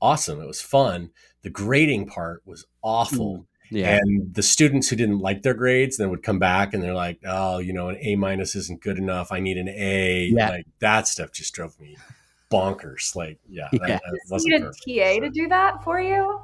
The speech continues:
Speaker 3: Isn't that what
Speaker 1: Well, the way, the way this was set, uh,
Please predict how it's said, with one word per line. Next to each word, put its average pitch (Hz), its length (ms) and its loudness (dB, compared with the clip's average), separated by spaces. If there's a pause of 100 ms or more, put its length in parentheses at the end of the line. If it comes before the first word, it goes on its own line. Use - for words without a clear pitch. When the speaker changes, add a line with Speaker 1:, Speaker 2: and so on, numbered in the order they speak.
Speaker 3:
Isn't 285 200 -12
that 254 120 -2
what 220 120 -6
Speaker 1:
Well, 127 440 4
the 135 80 0
way, 160 300 4
the 131 180 -4
way 151 140 6
this 147 300 2
was 135 100 2
set, 120 320 4
uh, 131 80 -6